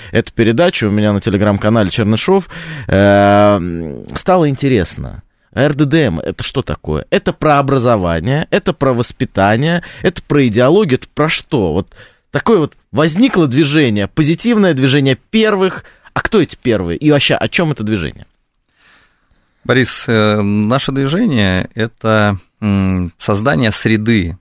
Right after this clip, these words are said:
Speaker 2: для ребят, воспитательной среды,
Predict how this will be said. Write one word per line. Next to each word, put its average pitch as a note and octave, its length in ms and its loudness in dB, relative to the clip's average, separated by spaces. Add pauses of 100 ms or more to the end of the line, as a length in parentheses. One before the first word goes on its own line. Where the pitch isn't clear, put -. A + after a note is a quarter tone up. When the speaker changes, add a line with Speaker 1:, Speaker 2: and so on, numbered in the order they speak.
(380)
Speaker 2:
для E2+ 480 0
ребят, G#2 380 -2 (140)
воспитательной G#2+ 640 -4
среды, F2+ 540 -4